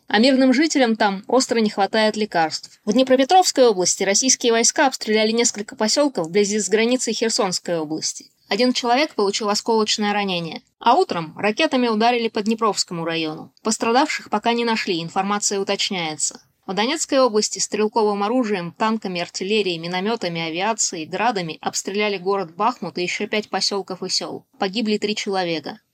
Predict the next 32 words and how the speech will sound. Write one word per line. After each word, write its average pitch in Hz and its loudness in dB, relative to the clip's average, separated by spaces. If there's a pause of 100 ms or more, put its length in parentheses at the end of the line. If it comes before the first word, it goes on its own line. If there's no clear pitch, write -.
(220)
Повреждены 247 2
семнадцать 247 -2
зданий, 220 0
среди 208 0
которых 214 0
четыре 220 -2
частных 262 -2
и 208 -2
два 220 0
многоквартирных 208 -2
дома, 160 -6 (140)
а - 0
также 180 -2
фермерское 220 0
хозяйство, 185 -4
профилакторий, 196 -2
промышленное 196 -4
предприятие 180 -4
и 220 -2
железнодорожные 185 -4
пути. - -10
В 214 0
области 285 2
нет 262 0
газа, 240 0
а 202 2
во 214 4
многих 226 0
местах 220 -2
воды 208 0
и 214 -2
электричества. - -6